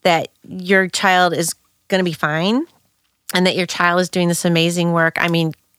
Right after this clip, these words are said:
your mom's loving you so much for all of this. I'm sure that you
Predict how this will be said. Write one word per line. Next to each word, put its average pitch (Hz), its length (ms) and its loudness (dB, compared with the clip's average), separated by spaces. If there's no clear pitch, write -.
your 170 240 -4
mom's 147 320 -4
loving 143 380 -4
you 143 320 -6
so - 260 -6
much 143 320 -6
for - 260 -6
all 135 160 -2
of - 120 -6
this. - 200 -6
I'm 180 140 -2
sure 175 320 -2
that 156 200 -4
you 165 680 0